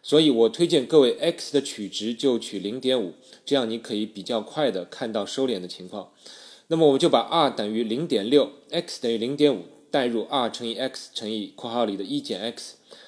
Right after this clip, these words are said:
那么就等于零点六乘以零点五乘以括号里的一减零点五，最终等于零点一五。因为要进行迭代的计算，所以我们把上一次计算的结果零点一五代入公式，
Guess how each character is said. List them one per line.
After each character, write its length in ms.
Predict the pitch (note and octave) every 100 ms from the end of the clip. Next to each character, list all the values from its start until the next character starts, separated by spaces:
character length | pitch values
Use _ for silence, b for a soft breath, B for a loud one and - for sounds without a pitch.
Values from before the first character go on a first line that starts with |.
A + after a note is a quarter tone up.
| -
那 80 | A2+
么 80 |
就 160 | A2+ C#3
等 220 | A2 G2
于 160 | G2+ A#2+
零 340 | A#2+ B2 D#3
点 240 | E3+ A#2 G#2+
六 280 | D3+ A2+
乘 200 | G2+ -
以 140 | B2 A#2+
零 220 | G#2+ B2+
点 220 | C3 B2+
五 140 | G#2+ E2+ B B B -
乘 160 | C3+
以 80 | C3+
括 180 | G#2 C#3+
号 200 | C3 C3
里 160 | G#2 F2+
的 140 | F2+ F2
一 220 | C#3+ C#3+
减 260 | - G#2
零 160 | F#2 G#2+
点 200 | G#2+ G2+
五， 80 | E2 B B B _
最 180 | - C3
终 220 | C#3+ C#3
等 180 | G2+ G2
于 60 |
零 260 | G2 G#2 D3+
点 260 | B2 F#2+ A2+
一 100 | C3
五。 180 | F#2 - B B B B _
因 100 | C3+
为 60 | D#3
要 160 | E3
进 160 | D3 D#3+
行 180 | C3+ C3+
迭 220 | - A#2+
代 160 | E3+ D#3
的 100 | A#2+
计 240 | - B2
算， 300 | - A#2+ G2+
所 160 | - C#3
以 60 |
我 100 | C#3
们 160 | A2 A#2
把 200 | G#2+ G#2
上 180 | - D#3
一 60 |
次 120 | C3 A#2
计 240 | - D3
算 200 | C3+ D3+
的 80 | A#2+
结 180 | A2 C#3+
果 240 | A2 G2
零 280 | G#2+ A#2+ D#3
点 300 | C#3+ G2+ G#2+
一 140 | D#3
五 180 | D#3 F2+
代 200 | - A2
入 120 | G#2+
公 220 | G2 A#2+
式， 220 | A#2+ A#2